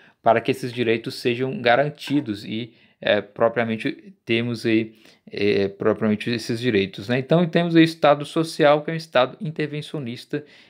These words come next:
e exerce aí seus papéis, é, na economia e na intervenção aí em relação a garantir os direitos do cidadão.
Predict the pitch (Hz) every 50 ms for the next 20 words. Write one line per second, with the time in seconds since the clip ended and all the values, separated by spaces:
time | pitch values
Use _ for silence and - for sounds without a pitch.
0 | _ _ _ 123 120 120 117 107 107 113 117 120 117 - - 113 113 113 - -
1 | 123 120 - - 120 117 - - 113 110 117 110 - - - _ _ - _ _
2 | _ _ - - - 98 101 101 104 110 107 107 - 127 120 120 117 110 113 120
3 | 123 123 - - 120 117 113 110 - 117 117 117 123 117 - - - 113 107 110
4 | 107 110 - _ _ _ _ _ _ _ - - 98 98 101 104 107 104 113 110
5 | 107 107 107 - - - 104 104 110 110 - - - - - 104 101 107 107 110
6 | 110 110 - 110 110 110 110 120 110 104 101 101 101 113 110 110 110 - - -
7 | 117 117 113 - 127 - -